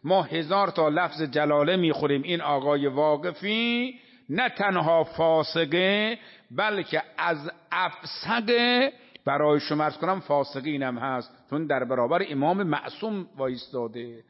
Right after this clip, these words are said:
امامت امام معصوم رو داره این کار می‌کنه. در فسق او هیچ شبهه‌ای نداریم، ولی نجاشی میگه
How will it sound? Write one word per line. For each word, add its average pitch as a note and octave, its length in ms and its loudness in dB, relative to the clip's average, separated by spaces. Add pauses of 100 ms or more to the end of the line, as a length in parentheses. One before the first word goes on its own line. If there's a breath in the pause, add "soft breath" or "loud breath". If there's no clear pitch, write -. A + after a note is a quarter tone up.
(240 soft breath)
امامت D#3+ 680 2
امام D3+ 400 2
معصوم D#3+ 640 0
رو G3+ 100 4
داره D3+ 240 0
این C#3 180 -8
کار B2+ 240 -4
می‌کنه. A2 540 -10 (460 soft breath)
در E3 260 0
فسق - 520 -4
او A#3+ 340 2
هیچ A3 180 0 (100)
شبهه‌ای F3 360 0
نداریم، D3 720 0 (440 soft breath)
ولی D#3+ 240 -8
نجاشی C3 680 -6
میگه F#3 640 -8